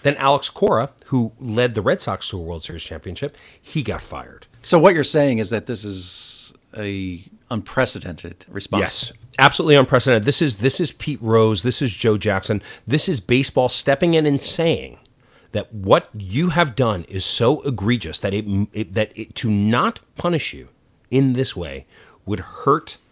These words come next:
Speaker 1: the game forever. Why is he then the guardian of the week?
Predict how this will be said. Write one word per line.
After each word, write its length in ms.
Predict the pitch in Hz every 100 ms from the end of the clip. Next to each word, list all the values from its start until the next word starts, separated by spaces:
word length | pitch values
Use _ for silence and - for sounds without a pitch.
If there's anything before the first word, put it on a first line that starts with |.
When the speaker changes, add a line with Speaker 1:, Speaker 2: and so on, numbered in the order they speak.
| _ _
Speaker 1:
the 100 | 104
game 380 | 98 117 113 107
forever. 480 | - 95 85 73 - _ _ _
Why 440 | 101 98 117 147
is 320 | 170 123 123
he 100 | -
then 220 | 117 117 107
the 80 |
guardian 480 | 90 101 104 104 98
of 80 | 85
the 80 | 85
week? 320 | 82 76